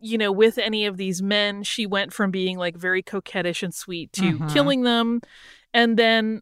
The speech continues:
Speaker 1: ultimately went from being Belle Gunness to being possibly Esther.
Speaker 2: Or Kaiser Soze.
Speaker 1: So I wanted to make a drink that changes its identity as you're drinking it.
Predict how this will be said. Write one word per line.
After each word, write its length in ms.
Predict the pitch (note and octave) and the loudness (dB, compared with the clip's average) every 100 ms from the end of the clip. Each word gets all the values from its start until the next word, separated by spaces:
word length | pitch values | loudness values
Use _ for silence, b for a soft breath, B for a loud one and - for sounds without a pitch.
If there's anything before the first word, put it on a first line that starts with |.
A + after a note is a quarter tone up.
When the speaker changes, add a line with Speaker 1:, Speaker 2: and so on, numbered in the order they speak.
| - | -2
Speaker 1:
ultimately 460 | G#3+ A#3 G3 G3 | -2 -2 -4 -4
went 220 | F#3+ F3+ - | -4 -6 -6
from 160 | F#3 | -8
being 240 | F3 F3 E3 | -6 -8 -4
Belle 200 | E3 E3 | -2 0
Gunness 400 | F3 D#3+ D#3 - | -2 -2 -6 -6
to 120 | F#3 | -8
being 380 | D#3 E3 D#3+ F3+ _ _ | -6 -8 -8 -12 _ _
possibly 680 | - G3 D#3 F3 D#3+ E3+ - | 0 0 0 -4 -4 -4 2
Esther. 400 | C4+ - D#3 A#2+ - | 2 2 -4 -6 -2
Speaker 2:
Or 100 | B3 | 0
Kaiser 320 | - F#3 D3 | 2 0 0
Soze. 340 | - B2 B2 A2 - | -6 -12 -10 -12 -12
Speaker 1:
So 380 | - - C#4 B3 | -10 -2 6 6
I 100 | B3+ | 6
wanted 440 | A#3+ A#3+ C4 C4+ A#3+ | 6 4 4 2 0
to 120 | B3+ | 0
make 200 | A3 G#3+ | 2 2
a 80 | G#3 | 0
drink 540 | F#3 G3+ F#3+ F3 - - _ _ _ - | 0 0 0 -2 -10 -20 _ _ _ -4
that 140 | G#3+ - | -2 -2
changes 440 | - G#3 G3 B3+ | 0 2 2 4
its 180 | G#3 - | 2 4
identity 580 | F#3 E3+ F3+ E3+ D#3+ D#3 | 0 2 0 0 0 0
as 180 | E3 F#3 | 0 0
you're 80 | E3 | 0
drinking 380 | D#3+ G3 D3 | 0 -2 0
it. 140 | F3+ | -2